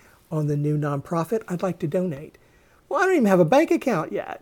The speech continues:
you know, so I, I really need to get this thing moving.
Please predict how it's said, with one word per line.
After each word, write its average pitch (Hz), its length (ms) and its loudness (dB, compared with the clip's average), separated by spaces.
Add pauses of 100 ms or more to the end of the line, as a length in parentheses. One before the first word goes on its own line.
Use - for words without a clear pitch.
you 220 160 2
know, 180 260 4
so - 200 2
I, 170 80 4
I 170 140 -2
really 208 480 4
need 202 400 4
to 202 100 0
get 160 340 0
this 147 220 -4
thing 139 380 -6
moving. 151 560 -2